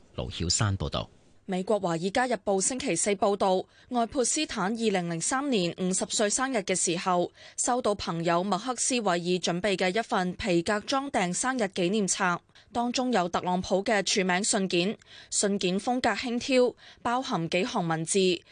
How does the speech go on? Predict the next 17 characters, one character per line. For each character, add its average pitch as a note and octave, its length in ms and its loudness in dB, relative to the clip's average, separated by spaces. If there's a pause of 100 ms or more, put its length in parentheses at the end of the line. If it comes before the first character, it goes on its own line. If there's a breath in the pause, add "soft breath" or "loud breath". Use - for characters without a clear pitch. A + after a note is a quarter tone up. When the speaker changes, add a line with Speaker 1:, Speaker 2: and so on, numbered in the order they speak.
(200 loud breath)
Speaker 2:
亦 G3 140 2
都 A#3+ 120 0
有 F#3+ 120 4
一 A3 100 0
幅 A#3+ 300 -2
性 G3+ 260 0
暗 G3 140 0
示 F#3+ 200 0
嘅 F#3+ 140 0
圖 E3+ 260 0
像。 F3+ 320 2 (320 loud breath)
信 A#3 280 0
件 A#3 200 0
結 D4 220 0
尾 F#3+ 300 4
寫 F#3 280 0
上， F#3+ 400 2